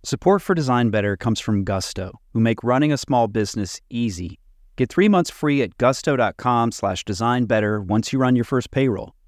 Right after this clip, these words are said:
I've run a few small businesses in my career, and each time I've set one up, the prospect of figuring out payroll and H R, it just freaks me out. But then I found Gusto.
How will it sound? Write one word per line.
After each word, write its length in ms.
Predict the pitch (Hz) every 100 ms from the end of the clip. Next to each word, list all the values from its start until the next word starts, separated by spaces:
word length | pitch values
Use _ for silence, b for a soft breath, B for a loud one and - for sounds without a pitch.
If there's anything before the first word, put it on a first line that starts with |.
| _ _
I've 120 | 127 160
run 120 | 202
a 40 |
few 580 | - 170 175 175 165 147
small 340 | - - 135 127
businesses 580 | 131 123 127 - 110 104
in 120 | 104
my 140 | 98
career, 520 | 90 113 110 107 101 -
and 120 | 113 -
each 220 | 156 156
time 160 | - 165
I've 160 | 151 -
set 200 | 147 104
one 120 | 113
up, 220 | 101 92 _ _
the 80 | 120
prospect 760 | - - 147 156 - 143 135 - -
of 200 | 117 107
figuring 540 | - - 131 135 123
out 240 | 117 107 -
payroll 560 | - 131 135 131 131 127
and 100 | 110
H 280 | - 120 -
R, 360 | 117 113 113 110 _ -
it 140 | 151
just 160 | 208 -
freaks 280 | 185 147 127
me 140 | 104
out. 280 | 95 80 - _ _ -
But 120 | 135
then 360 | 180 170 170 151 -
I 80 | 123
found 320 | - 113 92
Gusto. 580 | 95 95 - 80 65